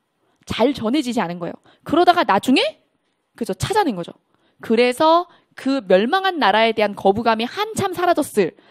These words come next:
조선 시대에 한글 기록이 되는 거예요. 음. 자, 그래서 얘는 한글 기록이고, 그 다음에 한림별곡. 한림별곡은 제가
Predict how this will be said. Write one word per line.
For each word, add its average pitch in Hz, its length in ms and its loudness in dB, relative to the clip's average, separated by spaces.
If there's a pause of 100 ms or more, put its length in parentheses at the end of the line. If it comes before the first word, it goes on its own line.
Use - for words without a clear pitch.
(240)
조선 220 380 0
시대에 220 560 -4
한글 311 340 -8
기록이 180 240 -6
되는 165 200 -12
거예요. 156 140 -18 (520)
음. 180 120 -14 (320)
자, 196 140 2
그래서 202 320 0
얘는 185 160 0
한글 349 320 -2
기록이고, 185 560 -2 (2250)
그 247 100 0
다음에 277 500 4
한림별곡. 427 760 4 (240)
한림별곡은 359 800 2
제가 208 220 -2